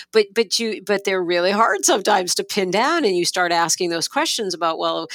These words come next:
you know, four meetings," and again, whatever, you know, um, could be two meetings, could be ten meetings, whatever your process is.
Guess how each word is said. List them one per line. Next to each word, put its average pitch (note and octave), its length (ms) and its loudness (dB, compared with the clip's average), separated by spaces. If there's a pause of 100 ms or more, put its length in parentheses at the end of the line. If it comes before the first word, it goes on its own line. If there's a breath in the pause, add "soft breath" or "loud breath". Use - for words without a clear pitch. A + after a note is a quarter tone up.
(260 loud breath)
you F3+ 80 -4
know, D#3+ 120 -2
four E3+ 280 -6
meetings," A3 800 0
and C4+ 260 -2
again, B3+ 380 0
whatever, F3 480 0
you D#3+ 160 -4
know, D3+ 160 -6
um, D#3 240 -8
could E3 160 -8
be F3 100 -8
two F4 300 2
meetings, E3+ 480 0
could F#3 160 -6
be E3+ 100 -6
ten C4 260 0
meetings, F3 400 0
whatever G3+ 220 -2
your F#3 240 -2
process A3 640 0
is. E3 280 0